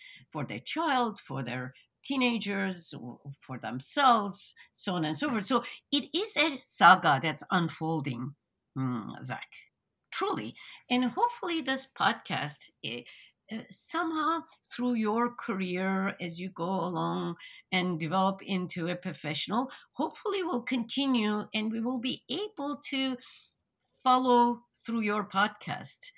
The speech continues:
or the paper, uh, and the series of papers, and the, with various proposals that we use to fundraise to, uh, make this, uh,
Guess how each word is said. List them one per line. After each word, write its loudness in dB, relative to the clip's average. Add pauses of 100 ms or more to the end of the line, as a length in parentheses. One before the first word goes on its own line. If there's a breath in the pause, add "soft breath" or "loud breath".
(300 loud breath)
or 4
the 0
paper, -2
uh, 0
and 0
the -2
series -2
of -4
papers, -10 (320 loud breath)
and 2
the, -2
with -4
various 2
proposals -4
that -2
we -6
use -6
to -10
fundraise -4 (380 loud breath)
to, 2 (760)
uh, 2 (100)
make 0
this, 0 (640)
uh, -2